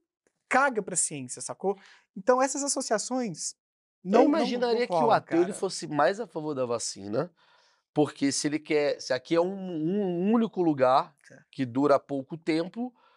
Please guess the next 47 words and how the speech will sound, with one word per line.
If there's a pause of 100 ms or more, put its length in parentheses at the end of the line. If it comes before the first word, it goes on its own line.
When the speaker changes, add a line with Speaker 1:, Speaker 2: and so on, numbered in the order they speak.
(180)
Speaker 2:
você
vai
querer
estender, (640)
né,
através
da
ciência, (400)
o
tempo. (240)
Até
porque
ele
é
um
cara (160)
dotado
tão
de
ciência,
mas
tão
de
ciência,
mas
tão
de
ciência, (460)
que
ele
vai
acreditar
sempre
na
ciência. (160)
Speaker 1:
O
ateu,
ele
tem
uma
tendência
maior
do
que
o
não
ateu